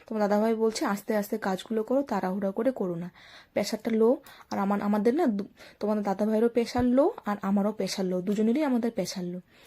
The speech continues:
তো আমি না উপরে উপরে ঝুলগুলোকে না একটু ভালো করে না আমি না এরকম করে ঝেড়ে নিচ্ছি। আর আমার মতো কারা কারা এরকমভাবে নাইটি গুছিয়ে কাজ করো?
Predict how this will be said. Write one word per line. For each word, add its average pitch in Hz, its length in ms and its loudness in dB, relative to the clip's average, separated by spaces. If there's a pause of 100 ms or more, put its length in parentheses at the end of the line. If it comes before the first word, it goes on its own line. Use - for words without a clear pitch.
(320)
তো 226 60 0
আমি 220 160 0
না 320 80 2
উপরে 233 280 2
উপরে 233 240 2
ঝুলগুলোকে 220 540 -2
না 294 60 0
একটু 262 160 -2
ভালো 190 280 -4
করে 220 220 -4
না 269 120 -2
আমি 233 140 0
না 247 60 2
এরকম 220 220 -2
করে 247 140 0
ঝেড়ে 190 240 -2
নিচ্ছি। 180 260 -4
আর 196 80 -2
আমার 202 240 0
মতো 226 200 -2
কারা 214 260 -4
কারা 226 180 -4
এরকমভাবে 214 420 -2
নাইটি 202 340 0
গুছিয়ে 196 360 -2
কাজ 180 260 -6
করো? 175 240 -8